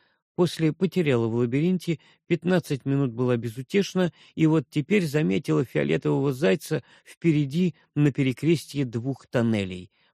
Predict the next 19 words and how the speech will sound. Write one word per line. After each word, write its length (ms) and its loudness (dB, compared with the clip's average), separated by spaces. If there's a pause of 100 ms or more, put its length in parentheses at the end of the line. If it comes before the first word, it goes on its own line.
"Поймайка!" 1160 2 (220)
радостно 560 0
взвизгнула 600 0
Миуша, 580 2 (280)
и 100 2
заяц 640 0 (160)
с 160 -20
писклявым 800 0
"Поймайка!" 640 0 (320)
пустился 760 -2 (160)
на 280 -2
утёк. 500 -8 (500)
"Миуша, 720 4
а 60 2
подвеска?" 920 4
крикнул 460 2
Робби, 360 4 (200)
размахивая 640 0
бантом, 480 0